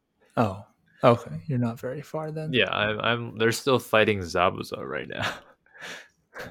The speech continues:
Speaker 1: Oh, that's,
Speaker 2: So
Speaker 1: that's a good, that's a good arc.
Speaker 2: Yeah, I agree. I agree. I'm, I'm, like, kind of understanding it,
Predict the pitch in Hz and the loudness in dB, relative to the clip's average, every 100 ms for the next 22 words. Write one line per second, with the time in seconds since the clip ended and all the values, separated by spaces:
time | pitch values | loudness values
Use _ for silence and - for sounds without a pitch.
0 | - 113 107 117 123 - - 170 170 143 | 0 0 2 0 0 -2 2 4 4 4
1 | 120 110 113 - _ 151 156 143 117 107 | 4 2 0 -6 _ -4 -2 0 0 -4
2 | 104 - - _ _ _ _ _ _ _ | -6 -12 -14 _ _ _ _ _ _ _
3 | - 131 110 135 135 110 104 113 110 101 | -2 4 6 8 8 6 2 2 2 0
4 | 101 - 135 143 151 165 170 - - - | 2 4 4 6 4 8 8 8 4 2
5 | - - - - _ _ _ _ - _ | -12 -20 -20 -20 _ _ _ _ -20 _
6 | _ _ - - 151 160 180 180 185 190 | _ _ -8 6 10 12 10 10 10 10
7 | 185 - 190 196 202 214 196 | 6 6 6 8 8 8 6